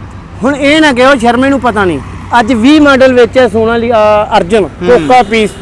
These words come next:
Speaker 2: ਹੂੰ।
Speaker 1: ਤੀਹ ਹਜ਼ਾਰ ਦੀ ਛਤਰੀ ਲੱਗੀ ਸੀ, ਘੋੜਾ ਬੈਂਪਰ ਲੱਗਿਆ ਸੀ ਪੰਦਰਾਂ ਅਠਾਰਾਂ ਹਜ਼ਾਰ ਵਾਲਾ, ਵੱਡੇ ਟਾਇਰ ਪਾਏ ਸੀ।
Speaker 2: ਅੱਛਾ ਜੀ।
Speaker 1: ਟਰੈਕਟਰ ਵੇਚਿਆ ਸਵਾ ਪੰਜ ਲੱਖ ਦਾ, ਕੋਕਾ ਪੀਸ ਕਹਿੰਦੇ ਜਿਹਨੂੰ।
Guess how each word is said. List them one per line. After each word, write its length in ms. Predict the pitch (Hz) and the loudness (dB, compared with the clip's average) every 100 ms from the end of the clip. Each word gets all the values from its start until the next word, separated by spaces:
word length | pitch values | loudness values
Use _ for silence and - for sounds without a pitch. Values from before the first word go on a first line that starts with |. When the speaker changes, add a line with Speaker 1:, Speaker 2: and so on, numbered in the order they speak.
| 170 | -10
Speaker 2:
ਹੂੰ। 120 | 165 | -2
Speaker 1:
ਤੀਹ 260 | 269 294 | 0 2
ਹਜ਼ਾਰ 140 | 269 240 | 2 0
ਦੀ 140 | 247 | 0
ਛਤਰੀ 280 | 220 220 240 | -2 -2 -4
ਲੱਗੀ 260 | 240 220 220 | -4 -4 -4
ਸੀ, 160 | 247 | -6
ਘੋੜਾ 360 | - 254 226 226 | -4 0 2 2
ਬੈਂਪਰ 360 | 196 214 226 | 2 -2 -2
ਲੱਗਿਆ 260 | 233 220 233 | -2 0 0
ਸੀ 100 | 226 | -2
ਪੰਦਰਾਂ 340 | 226 220 220 | -4 -4 -2
ਅਠਾਰਾਂ 280 | 208 208 220 | -2 -2 0
ਹਜ਼ਾਰ 260 | 240 247 214 | 0 2 2
ਵਾਲਾ, 300 | 208 214 190 - - - - - 170 | 2 0 -2 -10 -18 -18 -18 -10 -2
ਵੱਡੇ 280 | 208 254 | 2 2
ਟਾਇਰ 320 | 240 233 233 233 | 4 4 4 4
ਪਾਏ 300 | 240 240 226 | 4 2 2
ਸੀ। 300 | 233 233 196 - 170 | 0 -2 -6 -8 -6
Speaker 2:
ਅੱਛਾ 200 | 175 156 | -4 -4
ਜੀ। 120 | 123 | 0
Speaker 1:
ਟਰੈਕਟਰ 240 | 226 226 | 0 4
ਵੇਚਿਆ 300 | 254 240 262 | 2 4 2
ਸਵਾ 300 | 214 240 247 | 2 4 4
ਪੰਜ 260 | 226 226 214 | 2 0 2
ਲੱਖ 220 | 214 196 | 0 2
ਦਾ, 120 | 202 | -2
ਕੋਕਾ 420 | - 240 226 233 | 0 0 2 2
ਪੀਸ 220 | 214 202 151 | 2 0 -2
ਕਹਿੰਦੇ 280 | 196 202 | 0 0
ਜਿਹਨੂੰ। 260 | 185 185 147 | 0 -4 -6